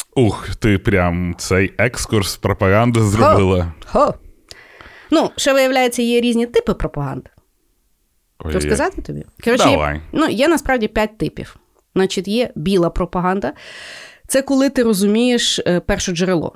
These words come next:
Speaker 2: Тобто, звідки йде пропаганда і про що. Є
Speaker 1: Мгм.
Speaker 2: чорна пропаганда, тоді, коли, е, інформація ніби подається з одного джерела, але насправді йде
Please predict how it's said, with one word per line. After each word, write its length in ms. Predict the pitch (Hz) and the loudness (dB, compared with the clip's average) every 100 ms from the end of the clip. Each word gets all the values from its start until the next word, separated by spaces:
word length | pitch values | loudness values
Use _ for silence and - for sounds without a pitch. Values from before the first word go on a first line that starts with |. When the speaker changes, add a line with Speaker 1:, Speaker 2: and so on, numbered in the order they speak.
| _ - | _ -6
Speaker 2:
Тобто, 420 | 185 175 170 156 | -4 0 0 0
звідки 600 | 151 247 - - 240 220 | 0 -2 -2 -4 -2 -2
йде 340 | - 165 180 | -2 0 0
пропаганда 540 | - 160 170 190 240 202 | -2 -4 -2 -2 0 -2
і 80 | |
про 180 | 180 175 | -2 -4
що. 240 | - 139 - - _ - | -4 -6 -8 -14 _ -2
Є 140 | 107 | 0
Speaker 1:
Мгм. 100 | - | 2
Speaker 2:
чорна 340 | 92 175 165 | 2 0 0
пропаганда, 560 | 170 185 196 208 269 277 | 0 -2 -2 -2 -2 -4
тоді, 280 | 175 165 214 | -4 -4 -4
коли, 500 | 214 190 185 170 - - - - | -2 0 2 0 -2 -10 -8 -6
е, 240 | - 165 156 | -2 -2 0
інформація 640 | 185 180 190 175 170 175 | -2 -2 0 0 0 0
ніби 180 | 190 170 | 0 -2
подається 460 | 160 156 160 156 156 | -2 -2 -2 -2 -2
з 60 | |
одного 280 | 170 277 320 | -2 2 0
джерела, 340 | 233 240 233 | 0 -2 0
але 200 | 202 160 | 0 0
насправді 460 | 147 143 180 202 170 | -2 -4 -4 -4 -4
йде 380 | 156 170 175 | -2 -2 -2